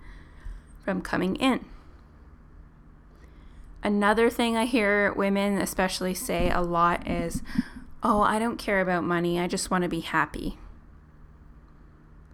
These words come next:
Dude, then why are you always complaining and miserable? Because you can't afford things.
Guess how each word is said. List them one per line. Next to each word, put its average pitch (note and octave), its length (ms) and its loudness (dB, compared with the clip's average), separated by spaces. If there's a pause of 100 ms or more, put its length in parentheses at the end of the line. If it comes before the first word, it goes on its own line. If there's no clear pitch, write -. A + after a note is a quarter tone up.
(440)
Dude, G#3 760 8 (480)
then F#3+ 260 4
why F#3+ 240 10
are G#3+ 100 10
you G#3+ 180 6
always G3 260 8
complaining G3 580 0
and F#3+ 120 2
miserable? F3+ 640 2 (240)
Because G3+ 280 2
you G#3 60 0
can't G3+ 240 2
afford G3+ 420 2
things. - 520 -4